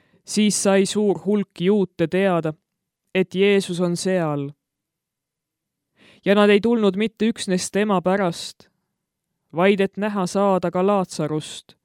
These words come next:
kelle ta oli surnuist üles äratanud. Aga ülempreestrid võtsid nõuks ka Laatsarus ära tappa, sest tema pärast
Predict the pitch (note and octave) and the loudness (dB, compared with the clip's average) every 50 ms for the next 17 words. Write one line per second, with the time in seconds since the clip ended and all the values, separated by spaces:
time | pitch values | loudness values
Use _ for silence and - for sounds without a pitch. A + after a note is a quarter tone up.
0 | _ _ _ _ _ _ _ _ _ _ _ _ _ _ _ _ F#3+ G3 G3+ G3 | _ _ _ _ _ _ _ _ _ _ _ _ _ _ _ _ 0 2 4 4
1 | F3+ E3+ F#3 F3+ F#3 F3+ F3+ F3 - F#3+ F#3 G3 F3+ E3+ E3+ E3+ E3+ D#3+ - - | 2 4 2 2 2 2 0 0 0 -2 -2 -2 -2 -4 -2 -2 -4 -4 -6 -6
2 | - F3 F#3+ G3 D#3+ D#3 - - D#3+ E3+ F#3 F3 D3 - _ _ D3 D3+ D3+ D3 | -4 -2 -2 -2 -2 -4 -4 -6 -4 -4 -4 -4 -6 -8 _ _ -8 -6 -6 -6
3 | D3 - _ _ _ _ _ _ _ _ _ _ _ _ _ _ _ _ _ _ | -8 -10 _ _ _ _ _ _ _ _ _ _ _ _ _ _ _ _ _ _
4 | _ _ _ _ _ _ _ _ _ _ _ _ _ _ _ _ _ _ _ _ | _ _ _ _ _ _ _ _ _ _ _ _ _ _ _ _ _ _ _ _
5 | _ _ - F3+ F#3+ G3 G#3 G#3 G3 F#3 F3+ F#3 G3+ G#3 G3+ F#3+ F#3 - - - | _ _ 2 6 6 8 8 6 6 4 2 0 2 4 4 4 2 0 -6 -4
6 | F3 F3 E3 - _ - - _ - F3 G3 G3 - - F3 D#3+ - F3+ G3 G#3 | -4 -4 -4 -4 _ -20 -20 _ -2 -2 -2 -2 0 -2 -2 -2 0 2 4 6
7 | G3 F3+ - - - - - - - - _ - F#3 F3 F#3 G3 G3+ F#3 - - | 4 4 2 -2 -14 -14 -12 -12 -14 -16 _ -4 0 2 2 2 2 0 -2 -4
8 | - D#3+ D#3 D#3+ D#3+ F#3 F#3+ F#3 E3 D3 - E3+ F3+ - _ _ _ _ - D3 | -6 -4 -4 -2 -2 -2 0 0 -2 -2 -2 -4 -6 -6 _ _ _ _ -6 -6
9 | - _ _ _ _ _ _ _ _ _ _ _ _ _ _ _ _ _ _ _ | -6 _ _ _ _ _ _ _ _ _ _ _ _ _ _ _ _ _ _ _
10 | _ _ _ _ _ _ _ _ - - E3+ E3+ - - F#3+ G3 G3+ F#3 F3 - | _ _ _ _ _ _ _ _ -4 -4 -4 -4 -2 0 2 2 4 2 2 2
11 | F#3 G3 F#3+ F3+ F3+ - - - - _ - - | 0 0 2 0 -2 -4 -8 -12 -14 _ -20 -20